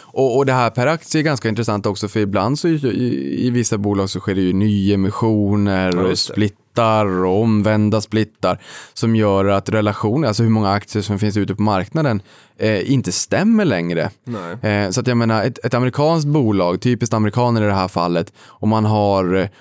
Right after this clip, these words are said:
Speaker 1: hundra utestående aktier på marknaden och sen så, eh, gör man en vinst på en dollar per aktie, då är ju vinsten hundra dollar. Men om man sen, eh, i, i sånt fall,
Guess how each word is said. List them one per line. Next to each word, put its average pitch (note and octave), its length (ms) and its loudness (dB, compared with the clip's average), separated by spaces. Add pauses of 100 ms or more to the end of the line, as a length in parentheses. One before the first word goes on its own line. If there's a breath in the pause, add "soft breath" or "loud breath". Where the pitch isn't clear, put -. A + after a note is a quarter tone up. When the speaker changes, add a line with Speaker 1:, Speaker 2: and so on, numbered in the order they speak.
Speaker 1:
hundra C3 380 2
utestående G2+ 680 0
aktier F#2+ 300 -4
på G2+ 60 -2
marknaden G2+ 680 0
och F2+ 120 -4
sen G#2 140 -2
så, G2+ 260 0
eh, - 280 0
gör G#2+ 120 2
man G2+ 160 2
en G2 100 0
vinst A2+ 400 0
på F#2+ 260 0 (440 soft breath)
en A2 340 2
dollar F#2+ 500 2
per F2+ 300 0
aktie, G2 380 0
då G#2+ 100 0
är G#2+ 40 2
ju G#2+ 80 2
vinsten G2 360 0
hundra F#2+ 280 0
dollar. A2+ 460 0 (420 loud breath)
Men G#2+ 120 0
om G#2+ 80 2
man G#2+ 160 0
sen, B2 380 0
eh, A#2 60 0
i, G#2 500 0
i A2 60 2
sånt G2+ 340 -2
fall, F#2 380 0